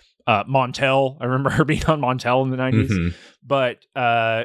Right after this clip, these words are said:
Speaker 1: she was very popular in that up through the early two thousands, probably, uh, when I lost track of her and she died at some point, um, fairly recently, right?
Speaker 2: Uh-huh.
Speaker 1: Uh, twenty thirteen, it looks like. But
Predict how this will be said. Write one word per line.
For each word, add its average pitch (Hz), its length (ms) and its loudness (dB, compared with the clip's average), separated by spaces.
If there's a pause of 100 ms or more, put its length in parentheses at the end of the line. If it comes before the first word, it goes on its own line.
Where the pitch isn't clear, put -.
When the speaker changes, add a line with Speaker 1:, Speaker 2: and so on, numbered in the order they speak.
(120)
Speaker 1:
she - 180 2
was 196 120 2
very 165 160 0
popular 120 420 -2
in 113 160 -4
that 101 380 0
up - 140 -10
through 117 140 -4
the 98 80 -4
early 85 240 -6
two 92 160 -8
thousands, 92 480 0
probably, 76 640 -12
uh, 82 200 -10
when 92 180 -6
I 90 180 -4
lost 98 280 -2
track 143 220 4
of 117 80 -6
her 117 100 2
and 107 100 -2
she 104 100 -4
died 85 360 -6 (120)
at 104 120 -12
some 87 160 -14
point, 85 280 -18 (340)
um, 78 400 -14 (400)
fairly 85 300 -6 (460)
recently, 95 400 -16
right? 87 200 -20 (380)
Speaker 2:
Uh-huh. 82 180 -4 (100)
Speaker 1:
Uh, 120 300 2
twenty 123 240 -2
thirteen, 95 380 -8
it - 80 -18
looks - 160 -14
like. 90 300 -10 (260)
But 156 380 4